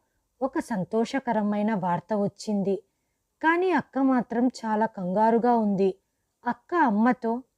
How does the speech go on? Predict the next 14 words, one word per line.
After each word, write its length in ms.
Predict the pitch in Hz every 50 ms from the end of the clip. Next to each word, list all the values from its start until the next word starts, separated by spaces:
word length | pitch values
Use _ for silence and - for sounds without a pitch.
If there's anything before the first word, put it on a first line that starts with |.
| _ -
"అమ్మ, 320 | 226 220 220 220 226 262 311 - _ _ _ _ 269
ఊరు 220 | 302 339 370 381
కాని 380 | 370 - 311 294 285 285 294 269
ఊరులో 540 | 202 202 214 240 233 233 220 196 208 226 240 _ _ _ 269
ఇటువంటి 480 | 294 - 381 359 339 320 294 247 330
పరిస్థితులలో 1040 | 294 - - 208 185 180 196 - - - 285 254 - 277 269 262 247 226 208 208 220 214 _ _ _
నేనొక్కదాన్ని 840 | 254 302 349 370 359 294 - - _ 240 240 208 240 247 240 254 262 277
అక్కడ 280 | 269 - - 247 233
ఉండలేను. 720 | 240 226 208 175 170 175 208 214 233 233 240 226 220 196 - _ _ _ -
ఎందుకంటే 720 | 180 175 165 220 226 - 262 240 202 - 226 226 233 233 _ _ _ _ _ _ _ _ -
నాకు 240 | 262 330 339 - 381
చాలా 420 | - - - 262 214 185 190 214
ఎక్కువగా 500 | 233 220 - - - 226 220 190 220 247
వాంతులవుతున్నాయి. 1160 | 247 202 220 180 180 185 - 247 247 240 220 202 - - 233 226 226 226 214 220 214 208 196 -